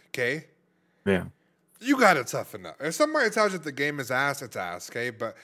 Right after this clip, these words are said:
Speaker 1: somebody says, "I'm gonna kill you 'cause the game is ass," you gotta take it with a grain of salt, you know? <laughs>
Speaker 2: Yeah, but I mean,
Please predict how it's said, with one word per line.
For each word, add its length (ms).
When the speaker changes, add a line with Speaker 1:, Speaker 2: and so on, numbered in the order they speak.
Speaker 1:
somebody 360
says, 180
"I'm 100
gonna 140
kill 220
you 120
'cause 160
the 80
game 220
is 80
ass," 340
you 60
gotta 180
take 140
it 20
with 100
a 40
grain 160
of 60
salt, 280
you 80
know? 180
<laughs> 1000
Speaker 2:
Yeah, 160
but 140
I 60
mean, 320